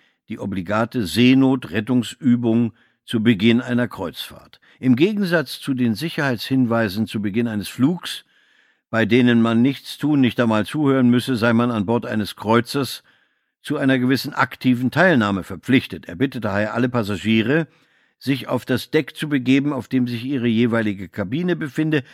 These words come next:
sich dort auf dem Außendeck im Drill aufzustellen. Im was? In Fünferreihen, also bitte in Fünferreihen aufzustellen, auf Back- oder Steuerbordseite, entsprechend der Lage ihrer Kabinen. Dort werden sie von uns nähere Anweisungen erhalten.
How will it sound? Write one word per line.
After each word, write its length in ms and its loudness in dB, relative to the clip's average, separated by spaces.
sich 320 -8
dort 380 2
auf 260 -4
dem 260 0
Außendeck 720 -2
im 200 0
Drill 440 4
aufzustellen. 840 -6
Im 160 -8
was? 300 0
In 160 4
Fünferreihen, 720 4
also 260 0
bitte 220 -2
in 140 0
Fünferreihen 600 2
aufzustellen, 1080 0
auf 260 -8
Back- 300 2
oder 240 0
Steuerbordseite, 1040 2
entsprechend 580 0
der 100 2
Lage 360 2
ihrer 260 -4
Kabinen. 600 2
Dort 280 -4
werden 260 2
sie 100 2
von 200 -2
uns 280 -4
nähere 420 2
Anweisungen 580 2
erhalten. 500 -6